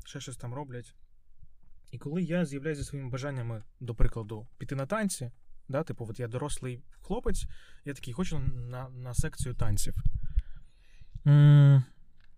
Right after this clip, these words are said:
з'являється запитання, типу: «О, а що з тобою? Ти що, якийсь, типу, сильно виділяєшся?» Або: «Я не хочу працювати на роботі п'ять через два.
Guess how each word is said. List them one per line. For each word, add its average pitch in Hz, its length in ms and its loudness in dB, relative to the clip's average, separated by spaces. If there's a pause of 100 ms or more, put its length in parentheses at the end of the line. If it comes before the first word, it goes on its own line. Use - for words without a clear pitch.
(120)
з'являється 147 360 8
запитання, 117 540 4
типу: - 280 -12
«О, 135 200 4
а 113 40 4
що - 160 2
з - 80 -2
тобою? 117 340 4
Ти - 100 -4
що, - 140 -2
якийсь, 120 240 -4
типу, - 280 -6
сильно 123 320 2
виділяєшся?» 127 720 4
Або: 127 360 6
«Я 127 120 8
не 160 80 10
хочу 160 240 6
працювати 147 400 10
на 131 100 8
роботі 131 320 6
п'ять 117 160 4
через 107 260 -2
два. 107 240 -4